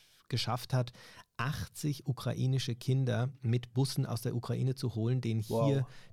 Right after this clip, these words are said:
Speaker 1: die
Speaker 2: Mhm.
Speaker 1: Möglichkeit zu geben. Also das ist Wahnsinn, was der auf die Beine gestellt hat. Und, ähm, er hat da natürlich auch entsprechende, äh, Kontakte. Und wir möchten nächstes Jahr auf jeden Fall mindestens einen Turn so gestalten, dass wir auch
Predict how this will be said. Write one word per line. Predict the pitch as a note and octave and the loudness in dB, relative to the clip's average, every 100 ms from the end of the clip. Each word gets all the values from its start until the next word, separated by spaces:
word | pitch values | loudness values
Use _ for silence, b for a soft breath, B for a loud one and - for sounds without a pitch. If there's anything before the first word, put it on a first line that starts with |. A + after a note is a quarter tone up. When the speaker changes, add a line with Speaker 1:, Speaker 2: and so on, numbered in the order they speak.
| - | 0
Speaker 1:
die | A2+ | 4
Speaker 2:
Mhm. | |
Speaker 1:
Möglichkeit | B2 C3 B2+ B2 A#2+ | 4 4 -2 -2 -2
zu | - A#2 | -2 -2
geben. | A#2+ A#2 B2 | 0 0 -2
Also | A2 A2+ | -4 0
das | A#2+ A#2+ | 0 0
ist | - - | -6 -8
Wahnsinn, | G2 F#2+ A2 C3+ C#3 A2 A2+ | -8 -2 0 4 4 4 2
was | G#2+ - | 0 -2
der | G#2+ | -4
auf | |
die | - | -2
Beine | G2+ G2+ G#2 | -2 -2 -2
gestellt | G#2 G#2+ G2+ | -4 -4 -2
hat. | G#2+ A#2+ B B B B _ | -2 -2 B B B B _
Und, | B2 B2 B2 A#2+ | 2 6 6 4
ähm, | C3+ A#2+ | 0 -2
er | B2 C3 | 0 2
hat | C#3+ C#3+ | 2 2
da | C3+ | 2
natürlich | C#3+ C#3 C#3 B2 - | 2 2 0 0 0
auch | A#2+ C#3+ | 0 0
entsprechende, | C3 A#2+ - B2 D3 C3+ C3 B2 A#2 A#2+ A#2+ | 0 -2 -2 0 2 4 4 4 4 2 0
äh, | - | 2
Kontakte. | B2+ B2 A#2 - - C#3 C3+ B B - | 4 4 2 -2 -2 0 2 B B 2
Und | B2+ A#2+ - A#2+ | 2 2 -2 -6
wir | A#2+ B2 | 2 4
möchten | C3 - - B2+ B2 B2+ - - | 4 2 -2 2 2 2 -2 -2
nächstes | B2 A#2+ B2+ C#3 | 0 0 -2 -2
Jahr | B2+ | -2
auf | B2 | 0
jeden | B2 | 0
Fall | A#2+ A#2+ A#2+ | 0 2 4
mindestens | C3+ C3 B2+ - | 4 2 -2 -2
einen | A2+ C3 | 0 0
Turn | B2 A#2+ A#2 | 0 0 2
so | A2+ C3 | 2 2
gestalten, | C3 - A#2 A#2 A2+ | 2 0 0 0 0
dass | G#2+ G#2 A#2 | -2 -2 -2
wir | A#2+ A#2 A2 B B B - | 0 0 0 B B B -6
auch | A2+ A#2 A2+ - | 0 2 0 -4